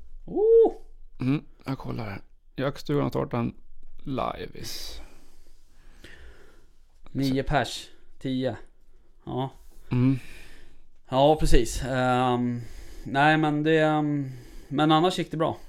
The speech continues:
Speaker 2: Annars tycker jag ju sk-, skytte gick helt okej faktiskt.
Speaker 1: Ja.
Speaker 2: Jag tycker det är svårt med... Det går ju så jäkla fort med de här grisarna och dåven som springer där.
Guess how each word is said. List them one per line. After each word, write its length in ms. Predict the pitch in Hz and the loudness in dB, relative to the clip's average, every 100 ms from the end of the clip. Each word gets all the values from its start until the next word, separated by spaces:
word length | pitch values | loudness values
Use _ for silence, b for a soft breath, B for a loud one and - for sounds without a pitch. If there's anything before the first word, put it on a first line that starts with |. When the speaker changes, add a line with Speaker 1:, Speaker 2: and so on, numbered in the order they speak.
| b b b - - | b b b -20 -6
Speaker 2:
Annars 240 | 117 160 | -2 -2
tycker 200 | 226 180 | 0 4
jag 80 | 110 | 4
ju 60 | 110 | 4
sk-, 920 | - - - 170 - - - - - | 0 -8 -14 -14 -12 -14 -14 -16 -14
skytte 640 | 127 - 123 - - - | -8 -2 -2 -4 -8 0
gick 380 | 113 - - - | 0 0 -10 -14
helt 280 | 117 113 - | -6 -4 -2
okej 160 | 110 147 | 2 2
faktiskt. 140 | - - | 2 2
Speaker 1:
Ja. 40 | 131 | 4
Speaker 2:
Jag 100 | 143 | 8
tycker 80 | 156 | 8
det 60 | |
är 20 | |
svårt 580 | 151 - 202 170 - - | 6 6 6 6 2 -4
med... 360 | 123 120 120 117 | 2 4 4 2
Det 80 | 123 | 2
går 120 | 139 | 2
ju 20 | 135 | 2
så 220 | 123 - 180 | -2 -2 2
jäkla 360 | 131 113 120 | 2 2 -2
fort 640 | 117 - - - - - - - - - - | -4 -4 -4 -4 -6 -12 -12 -14 -16 -16 -4
med 200 | 120 110 | 0 2
de 60 | |
här 100 | 110 | 4
grisarna 440 | 117 120 123 120 107 | 6 6 6 6 6
och 240 | 104 - B B B | 2 -4 B B B
dåven 380 | - 120 123 107 | 0 6 8 8
som 80 | 104 | 4
springer 320 | - 110 104 | 4 2 2
där. 160 | 101 | 0